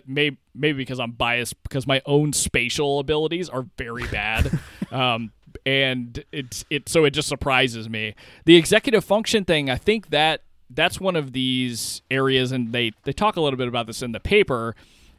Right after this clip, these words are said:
Speaker 1: of the ability to basically practice something continually and it build, like, a skill over time. I feel like a lot of times we're,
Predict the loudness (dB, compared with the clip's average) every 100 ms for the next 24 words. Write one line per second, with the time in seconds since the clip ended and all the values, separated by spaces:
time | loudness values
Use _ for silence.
0 | -6 0 2 2 2 2 4 6 4 2
1 | 0 -2 -2 -6 -4 -4 -2 -2 -2 -4
2 | -4 -6 -6 -8 -6 -6 -6 -4 -2 -2
3 | -2 -4 -6 -10 _ -8 -8 -6 -4 -4
4 | -4 -4 -6 -8 -4 -4 -2 -2 -6 -10
5 | -6 -6 -6 -8 -14 -20 -12 -4 -2 0
6 | -2 -4 -4 0 0 0 -2 -4 -4 -4
7 | -2 -2 -6